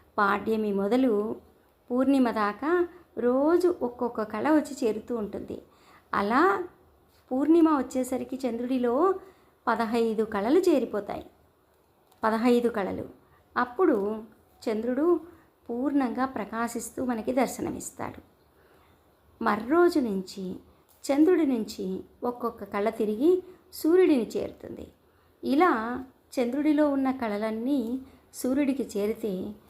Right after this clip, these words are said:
అమావాస్యగా చెప్పబడుతోంది. ఒక్కొక్క కళ చంద్రుడిని చేరే ఈ పక్షాన్ని శుక్లపక్షంగా చెప్తున్నారు. అలాగే ఒక్కొక్క కళ చంద్రుడి నుంచి తిరిగి సూర్యుడిలో చేరే ఈ పక్షాన్ని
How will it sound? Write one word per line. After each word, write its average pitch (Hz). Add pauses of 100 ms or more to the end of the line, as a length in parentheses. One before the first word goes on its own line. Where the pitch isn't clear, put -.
(260)
అమావాస్యగా 226
చెప్పబడుతోంది. - (120)
ఒక్కొక్క 320
కళ 302 (140)
చంద్రుడిని 277
చేరే 233 (400)
ఈ 247
పక్షాన్ని 254 (320)
శుక్లపక్షంగా 269
చెప్తున్నారు. - (800)
అలాగే 208 (340)
ఒక్కొక్క 311
కళ 254 (340)
చంద్రుడి 269
నుంచి 254
తిరిగి 220 (380)
సూర్యుడిలో 302
చేరే 214
ఈ 254
పక్షాన్ని 208